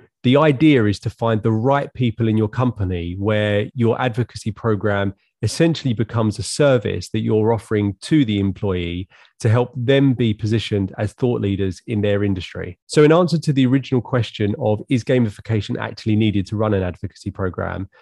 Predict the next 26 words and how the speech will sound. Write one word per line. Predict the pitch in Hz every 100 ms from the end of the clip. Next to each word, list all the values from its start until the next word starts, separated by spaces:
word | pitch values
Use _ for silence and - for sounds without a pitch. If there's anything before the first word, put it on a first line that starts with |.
| _
my | 120 123
answer | 143 156 - 123
is, | 110
generally | - 147 143 139 123
speaking, | - 123 107 107 107 -
it | 120 -
isn't. | 151 113 92 123 - _ _
However, | - 131 135 117 123 -
it | 135
can | - - 147 151
play | 139 123
an |
important | 117 110 127 120 113
role | 110 107 104
in |
encouraging | 104 104 - 127 113 101 110 104 101 _ _ -
behavior, | 117 165 160 107 92 98 110 _ _ -
providing | 127 110 131 147 123 110 104
that | 110
that | 117 -
person | - 117 107 107 107
would | 110
have | 113 104 -
already | 131 131 113 107
participated | 110 - 110 - 104 95 107 -
anyway. | 113 110 90 87 -